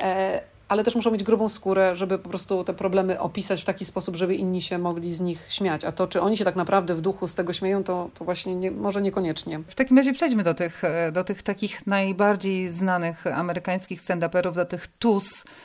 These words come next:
Speaker 2: e, które, które zrobiły największą karierę.
Speaker 1: No więc, y, największa kariera, to ja, mm, powiem ci tutaj kilka nazwisk, pewnie ty może mi dorzucisz jakieś, jakieś inne, ale zacznijmy od,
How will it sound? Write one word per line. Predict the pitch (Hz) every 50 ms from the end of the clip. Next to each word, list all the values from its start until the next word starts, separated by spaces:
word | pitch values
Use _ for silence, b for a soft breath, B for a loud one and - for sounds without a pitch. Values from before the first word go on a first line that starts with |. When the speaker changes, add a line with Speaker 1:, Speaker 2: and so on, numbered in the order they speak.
| B B B
Speaker 2:
e, | - 180 180 175 170 170
które, | 170 - - - 190 185 185 180 175 175 175 175 175 175 175 175 175 175 180 180 185
które | - - 196 185 180
zrobiły | 175 185 165 180 185 180
największą | 180 180 175 185 185 - - 170 170 170 165 165 170 165 -
karierę. | - 185 175 170 156 143 135 131 - - 160 - - -
Speaker 1:
No | 226 226
więc, | 269 311 262 - - - -
y, | 285 277 269 277 269 262 - 220
największa | 240 240 247 247 240 269 277 262 - 254
kariera, | 254 - 254 247 247 247 233 202 196
to | 240
ja, | 247 233 220 220 247 - -
mm, | 277 277 294 320 320 320 311 285
powiem | - - 370 339
ci | -
tutaj | - 285 269
kilka | - 294 285 277 -
nazwisk, | 226 233 233 233 202 185 170 202 208 - -
pewnie | - 208 190 208 208 196
ty | 202 208 202 196 196 185
może | 202 196 190 175 196
mi | 196 190
dorzucisz | 180 196 180 208 - 185 170
jakieś, | 185 160 196 196 - - -
jakieś | 190 175 156 208 180 -
inne, | - 208 202 196 180 175 170 196 240 B B B B B B B
ale | - 208 214 214
zacznijmy | 208 233 226 - 240 240 233 233 233 -
od, | - 202 202 202 202 202 - - -